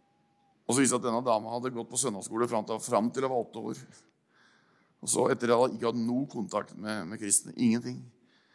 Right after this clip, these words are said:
Men når mannen døde, og hun var i det dypeste mørket, så kom plutselig et minnevers for henne, som hun hadde hørt på søndagsskolen. Og det vakte minner fra en tid som var helt totalt glemt. Dukket opp igjen, tok kontakt, kontakt med kristne og ble frelst.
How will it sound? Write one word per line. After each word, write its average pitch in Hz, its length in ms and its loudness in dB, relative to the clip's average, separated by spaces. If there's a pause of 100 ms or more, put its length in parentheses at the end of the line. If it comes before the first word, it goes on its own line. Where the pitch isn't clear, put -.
(280)
Men - 100 -4
når 123 80 4
mannen 127 300 6
døde, 123 160 6
og 135 100 2
hun 123 80 -2
var 117 160 4
i 127 60 2
det 135 100 -4
dypeste 127 440 -6
mørket, 131 440 -2 (240)
så 131 160 -2
kom 123 240 4
plutselig 113 380 0
et 110 80 -12
minnevers 101 500 -6
for 67 160 -6
henne, - 280 -14 (1000)
som - 120 -6
hun 120 60 6
hadde 107 120 2
hørt 107 100 0
på 113 80 -8
søndagsskolen. 80 540 -8 (580)
Og - 80 -6
det 143 160 6
vakte 131 640 2
minner 123 480 0
fra 110 160 2
en 120 80 0
tid 113 320 -2
som 117 240 0
var 113 240 2
helt 104 320 -2
totalt 101 380 0
glemt. 104 340 2 (400)
Dukket 127 240 4
opp 120 160 4
igjen, 139 160 4
tok 123 160 -12
kontakt, 117 460 -2
kontakt 113 340 -8
med 117 80 -8
kristne 113 460 2 (340)
og 113 140 -4
ble 101 180 6
frelst. - 540 -2